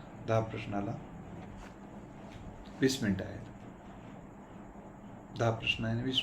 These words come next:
मिनिटं आहे समजा ना, तुम्ही तुमचं नाहीतर लावून बघसाल, तिकडे बघू नका तसं काय.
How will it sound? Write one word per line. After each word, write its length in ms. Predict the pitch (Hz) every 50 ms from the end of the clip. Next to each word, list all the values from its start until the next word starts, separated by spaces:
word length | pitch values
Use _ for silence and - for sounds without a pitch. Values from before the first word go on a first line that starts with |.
| -
मिनिटं 220 | 117 - - - -
आहे 80 | - - - - - - - - - - - - - - - - - - - - - - - - - - - - - - - - - - - - - - - - - - - - - - - - - - - - - - - - - - - - - -
समजा 340 | 151 147 156 165 175 156 147
ना, 120 | 151 185 214 196 151 131 -
तुम्ही 160 | - 147 151 156
तुमचं 240 | 175 160 151 165 160
नाहीतर 260 | 151 147 147 151 151
लावून 280 | 147 139 143 147 151 143
बघसाल, 380 | 131 120 - - - - 98 92
तिकडे 260 | 92 - 120 131 127
बघू 220 | 123 135 135 143
नका 180 | 135 117 104 104
तसं 320 | 95 98 101 - - -
काय. 140 | - - -